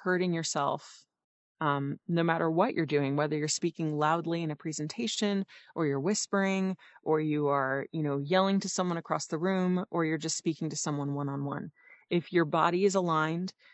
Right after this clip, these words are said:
and you're taking good breaths and things all around you are relaxed, then you have a much less chance, the, the,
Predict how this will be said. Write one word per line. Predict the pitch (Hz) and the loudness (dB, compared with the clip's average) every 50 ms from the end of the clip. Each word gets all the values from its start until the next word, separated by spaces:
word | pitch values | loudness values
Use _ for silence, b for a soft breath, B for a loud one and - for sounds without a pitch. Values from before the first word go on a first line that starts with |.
| b _ - | b _ -2
and | 175 165 | 0 2
you're | 156 151 | 2 0
taking | - 160 160 - 156 151 143 | 0 -4 -4 -2 -2 -2 0
good | - 180 196 180 - | 0 0 0 0 0
breaths | 180 170 165 165 160 - - - - | 2 2 2 2 0 -2 -8 -6 -4
and | - 160 151 151 151 | -4 -2 -2 -2 -2
things | - 170 165 165 170 170 165 - - | 0 0 0 0 0 -2 -4 -4 -2
all | 160 160 160 170 175 | 0 0 2 0 2
around | 170 165 160 156 156 151 | 0 0 0 0 -2 -2
you | 160 156 151 151 | -2 -2 -2 -2
are | - 160 151 147 147 | 0 0 0 0 -2
relaxed, | 135 - 151 151 147 151 175 220 254 208 156 139 165 - - - - - - - - _ _ _ _ _ _ _ _ _ _ | -2 -4 -2 -2 0 4 6 8 8 8 6 4 0 -8 -12 -8 -8 -8 -8 -8 -14 _ _ _ _ _ _ _ _ _ _
then | - 165 156 156 156 | 0 0 2 0 0
you | 165 170 170 | 0 -2 0
have | 170 160 160 147 | 0 0 -2 -2
a | 151 156 - | -4 -8 -8
much | - - - 175 170 175 190 190 - - - | -8 -6 -2 0 2 2 2 2 0 -4 -6
less | 185 170 175 185 190 - - - | 0 2 2 2 2 0 -4 -8
chance, | - - 175 165 160 156 - _ | -4 -2 -2 -2 -2 -4 -8 _
the, | - 160 151 151 - 156 165 156 156 - _ | -10 -6 -6 -4 -2 -2 -4 -4 -8 -12 _
the, | - 151 156 147 143 139 - | -4 -2 0 0 0 -2 -4